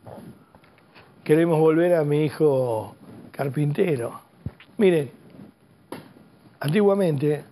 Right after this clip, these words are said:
hace cuarenta años, cincuenta, sesenta, el pibe que era doctor era el orgullo de la familia. Y el abogado, ni te digo. Hoy abogados no.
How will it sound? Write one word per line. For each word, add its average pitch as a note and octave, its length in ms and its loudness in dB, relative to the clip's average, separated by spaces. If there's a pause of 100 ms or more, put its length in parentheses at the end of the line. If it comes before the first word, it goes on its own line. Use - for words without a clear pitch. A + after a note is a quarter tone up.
(520)
hace D#3+ 240 -2
cuarenta C#3+ 420 -2
años, C3+ 240 -6 (200)
cincuenta, B2+ 640 -4 (320)
sesenta, - 540 -2 (1300)
el D#3 160 2
pibe G3 360 2
que G3 140 0
era F3+ 140 2
doctor E3+ 420 2
era D3+ 180 4
el C#3 80 0
orgullo D#3 400 0
de D3+ 60 2
la C#3+ 100 -2
familia. B2 560 -6
Y E3 140 2
el D#3+ 100 4
abogado, E3 540 2
ni D3 180 -2
te C3+ 240 -4
digo. G2+ 240 -8 (1040)
Hoy G3+ 220 4
abogados F3+ 560 0
no. C3 200 -10